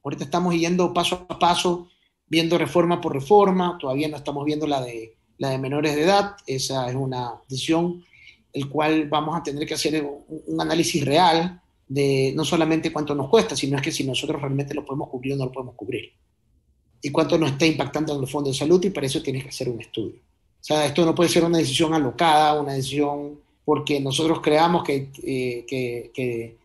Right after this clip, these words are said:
se tomó una decisión sin incluir una prestación y que eso afecta el fondo de salud. Obviamente, eh, no es que tenemos que aplastar un botón y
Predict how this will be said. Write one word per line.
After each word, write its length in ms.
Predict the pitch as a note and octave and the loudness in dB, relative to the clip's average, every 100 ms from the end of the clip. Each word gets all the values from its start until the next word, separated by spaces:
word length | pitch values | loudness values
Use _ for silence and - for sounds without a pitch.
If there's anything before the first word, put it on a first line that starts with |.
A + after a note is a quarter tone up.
| _ - | _ -8
se 160 | D3 | -4
tomó 320 | D3 D3 D#3+ | -2 2 4
una 420 | D#3+ E3 D#3+ D3 - | 4 4 2 -2 -4
decisión 920 | C#3+ C#3 C#3+ - E3+ E3+ E3+ E3 E3 | -4 -2 -2 2 4 4 2 0 -4
sin 360 | - - D#3+ E3 | -4 0 2 2
incluir 520 | D#3+ C#3 D3+ D#3 F#3 | 0 0 2 4 4
una 240 | F#3 E3 - | 4 2 -2
prestación 540 | C#3 - - E3+ D3 | -10 -8 0 0 0
y 120 | C#3+ | -4
que 100 | C3+ | -6
eso 160 | A#2+ C3+ | -8 -8
afecta 300 | C3 D3 D3+ | -8 -8 -8
el 60 | |
fondo 220 | C#3+ E3 E3 | -8 -6 -2
de 60 | |
salud. 340 | F3+ F3+ E3+ - _ _ - | 2 4 2 -4 _ _ -8
Obviamente, 800 | C#3+ E3+ F3 D#3+ D3 E3 E3 - | -4 2 2 2 0 -2 -4 -10
eh, 200 | - - - - - _ _ _ _ - | -12 -18 -20 -18 -20 _ _ _ _ -12
no 80 | D3 | -8
es 60 | |
que 260 | D3 C#3+ C3+ - | -2 -2 -4 -6
tenemos 280 | C#3 D3 C#3 | -2 -2 -2
que 60 | |
aplastar 320 | C#3 C3+ D#3 | -6 -4 -2
un 60 | D3 | -2
botón 340 | C3 D#3+ D3 | -2 -2 -2
y 240 | C#3 B2 | -2 -6